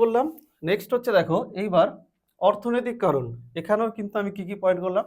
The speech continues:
শ্রমিক, মালিক ও মূলধন, যোগাযোগ, চাহিদা। শ্রমিক,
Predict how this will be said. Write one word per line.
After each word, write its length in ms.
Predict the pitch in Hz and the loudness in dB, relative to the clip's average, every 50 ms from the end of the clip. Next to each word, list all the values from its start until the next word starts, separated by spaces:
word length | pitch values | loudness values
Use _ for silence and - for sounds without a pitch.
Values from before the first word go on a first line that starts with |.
| - _ _ _ _ _ _ _ _ _ | -6 _ _ _ _ _ _ _ _ _
শ্রমিক, 460 | - - - 175 160 160 185 - - - - - _ _ _ _ _ - | -12 -6 -2 -2 0 0 -2 -4 -6 -10 -18 -20 _ _ _ _ _ -8
মালিক 340 | 135 135 139 139 151 175 170 190 | -2 0 0 0 0 0 -2 -2
ও 20 | 185 180 | -2 -2
মূলধন, 300 | 175 175 175 180 254 285 302 - - _ _ _ _ - 143 151 | -2 -2 -4 -4 -6 -8 -10 -14 -18 _ _ _ _ -10 -6 -4
যোগাযোগ, 340 | 160 156 165 180 240 277 - - | -2 0 0 0 0 -4 -4 -4
চাহিদা। 280 | 170 - 147 127 123 120 120 - - _ _ _ _ _ | -4 -4 -4 -6 -8 -10 -12 -14 -20 _ _ _ _ _
শ্রমিক, 400 | - - - 226 220 202 165 135 | -6 0 4 4 4 4 2 -2